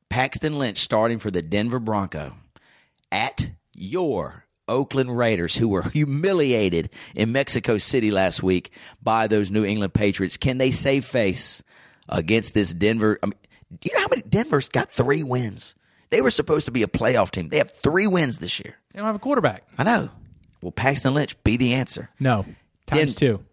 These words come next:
Speaker 2: two.
Speaker 1: <laughs> Oakland, minus four and a half. forty-three and a half.
Speaker 2: You just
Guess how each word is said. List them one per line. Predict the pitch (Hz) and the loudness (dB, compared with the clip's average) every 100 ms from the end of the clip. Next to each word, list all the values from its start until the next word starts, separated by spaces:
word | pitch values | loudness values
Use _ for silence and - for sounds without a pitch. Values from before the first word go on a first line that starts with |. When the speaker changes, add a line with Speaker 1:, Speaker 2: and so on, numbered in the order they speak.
| _ - | _ -6
Speaker 2:
two. | 139 - | -2 2
Speaker 1:
<laughs> | |
Oakland, | 156 156 101 85 - | 0 0 -2 -4 -6
minus | 85 95 110 - | -2 0 0 -2
four | - 131 | 0 0
and | 131 | 2
a | |
half. | 135 123 113 - _ _ - 90 | 0 -2 -4 -10 _ _ -8 -4
forty-three | 82 80 95 | -4 -4 -4
and | 80 | -4
a | 65 | -8
half. | - - | -14 -12
Speaker 2:
You | 120 | -6
just | 117 113 104 | -2 -2 -2